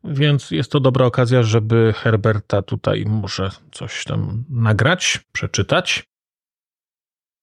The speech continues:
Na literę H będzie także Billa Hamwasz. Księga Ziół była w roku zeszłym, bardzo mi się podobała i bardzo się cieszę, że pojawiła się kolejna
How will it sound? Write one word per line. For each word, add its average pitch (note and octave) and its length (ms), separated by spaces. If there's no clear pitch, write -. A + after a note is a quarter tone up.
Na E3+ 200
literę A3 360
H D3 380
będzie A#3 320
także F3 280
Billa D3+ 260
Hamwasz. A2+ 540
Księga F#3 500
Ziół D3+ 460
była D3 580
w C3 200
roku D3 320
zeszłym, C#3 500
bardzo D#3 240
mi D3+ 80
się D3 140
podobała B2 760
i E3 140
bardzo F3 260
się D#3 160
cieszę, E3 340
że D3+ 140
pojawiła D3 460
się D3+ 180
kolejna C#3 880